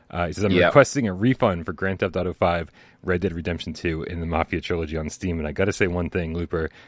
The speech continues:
Speaker 1: fucking hats off to you. Vote with your wallets. Make sure that, uh, the on-, the only way
Speaker 2: Mm.
Speaker 1: any company will ever listen to anybody is if it hurts them in the pocket, right where it counts. So keep up the good work.
Speaker 2: Absolutely.
Speaker 1: All right,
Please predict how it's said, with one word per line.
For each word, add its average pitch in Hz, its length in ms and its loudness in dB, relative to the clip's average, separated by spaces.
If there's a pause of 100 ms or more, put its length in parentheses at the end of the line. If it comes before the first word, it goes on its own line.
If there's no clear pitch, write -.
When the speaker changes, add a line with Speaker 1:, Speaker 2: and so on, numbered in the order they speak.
(200)
Speaker 1:
fucking 80 280 -4
hats 78 240 0
off 80 180 0
to 80 100 -4
you. 73 80 -4
Vote 82 160 -4
with 80 120 -6
your 80 100 -2
wallets. 80 500 -4
Make 85 100 -2
sure 82 160 -2
that, 80 260 -4 (300)
uh, 80 340 -2
the 92 180 -4
on-, 107 120 -2
the 101 140 2
only 101 180 4
way 90 100 2
Speaker 2:
Mm. 95 40 0
Speaker 1:
any 104 160 4
company 90 340 0
will 85 160 0
ever 95 240 0
listen 87 400 0
to - 200 -4
anybody 90 480 2 (260)
is 87 120 -4
if 82 80 -4
it - 80 -4
hurts 110 240 0
them 95 120 0
in 87 80 0
the 80 80 -4
pocket, 92 340 4
right 90 140 -2
where 87 180 -2
it 85 100 -6
counts. 82 360 -2
So 82 120 -6
keep - 200 -6
up - 120 -10
the - 80 -8
good 76 140 -6
work. - 360 -10 (1600)
Speaker 2:
Absolutely. 64 460 -6 (460)
Speaker 1:
All 123 100 0
right, 127 240 4